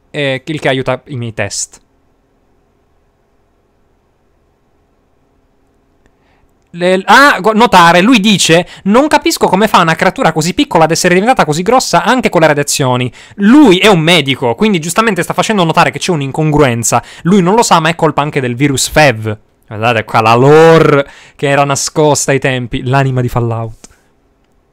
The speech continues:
Sei molto ben istruito, che ci fai qua?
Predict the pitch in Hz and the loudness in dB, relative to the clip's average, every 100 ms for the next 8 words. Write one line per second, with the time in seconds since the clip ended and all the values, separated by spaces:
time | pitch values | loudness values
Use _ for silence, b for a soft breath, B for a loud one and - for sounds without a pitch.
0 | _ _ _ _ _ _ _ - 311 220 | _ _ _ _ _ _ _ -2 2 2
1 | 160 175 202 - 143 156 139 - 220 135 | 2 4 2 2 2 2 0 -2 -2 -2
2 | 214 - 131 113 - 110 | -4 -2 -2 -2 -2 -4